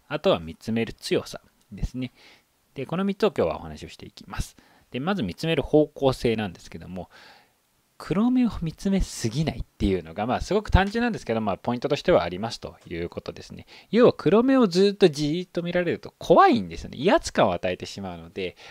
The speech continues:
相手としては警戒心が高まってしまう可能性がありますよと。なので、まあ、大体眉間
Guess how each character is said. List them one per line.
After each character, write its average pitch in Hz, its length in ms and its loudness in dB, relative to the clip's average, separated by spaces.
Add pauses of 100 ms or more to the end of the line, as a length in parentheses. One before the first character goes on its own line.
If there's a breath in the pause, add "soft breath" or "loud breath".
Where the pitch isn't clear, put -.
相 208 200 -4
手 254 100 -14
と 220 120 -8
し - 100 -12
て - 80 -6
は 202 80 -2
警 175 220 -2
戒 208 200 -2
心 113 180 -10
が 85 80 -12
高 - 200 -14
ま 107 100 -2
っ 110 40 -8
て - 100 -12
し - 120 -14
ま 78 80 -16
う - 40 -20
可 - 100 -18
能 87 120 -12
性 160 140 -6
が - 120 -8
あ 165 60 -8
り 85 80 -12
ま 190 120 -16
す - 120 -20
よ - 160 -20
と。 - 80 -20 (320 loud breath)
な 180 60 -6
の - 20 -6
で、 196 60 -4
ま 131 80 -6
あ、 - 20 -8
大 156 140 -2
体 226 100 -8
眉 180 140 -10
間 214 340 -8